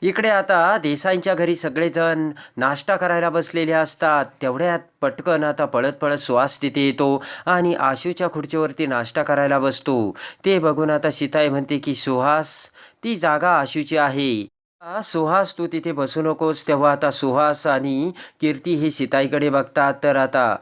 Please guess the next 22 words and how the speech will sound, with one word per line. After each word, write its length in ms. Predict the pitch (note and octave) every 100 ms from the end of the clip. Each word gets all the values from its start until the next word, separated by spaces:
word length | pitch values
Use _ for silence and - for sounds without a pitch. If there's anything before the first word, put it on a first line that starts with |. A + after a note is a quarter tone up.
| - - -
भाऊ 500 | - - A#2 C3+ E3
म्हणतात 400 | E3 D3 D#3+ D3+ C#3+
की, 160 | D3 C#3
"सीताई 460 | D3+ C#3+ D3 D3
अगं 180 | D3 D3+
जाऊ 260 | D3 C3 B2
दे 160 | E3
ना." 340 | D3 B2 A2+ A2 - -
सुहास 420 | - E3+ E3+ F3
म्हणतो 240 | E3+ D#3 E3+
की, 140 | E3+
"मी 320 | D3+ D#3+ D3+ D#3+
खूप 200 | E3+ E3
गडबडीत 480 | D3 C3 D#3 D#3+ E3
आहे 220 | D3+ D#3
आणि 220 | D#3 D#3
मी 160 | D#3+ D#3
लगेच 300 | C#3+ F3 G3+
नाश्ता 320 | G3+ F3+ F#3+
करून 280 | E3 D#3 D3+
जाणार 300 | D3+ D3 D3
आहे." 440 | C#3+ C3+ C#3 C3+